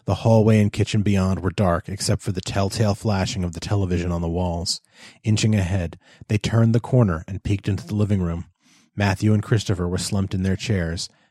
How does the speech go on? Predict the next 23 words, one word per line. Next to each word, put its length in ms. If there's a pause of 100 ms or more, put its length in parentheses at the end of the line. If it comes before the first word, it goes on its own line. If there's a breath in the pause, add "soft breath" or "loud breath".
(100)
facing 380
the 80
television. 560 (540)
It 80
was 180
impossible 500
to 100
tell 280
if 80
their 180
eyes 240
were 140
open 340 (360)
or 80
if 80
their 120
chests 480
moved. 420 (1160)
Joseph 420
cautiously 580
entered 260
the 80
room, 360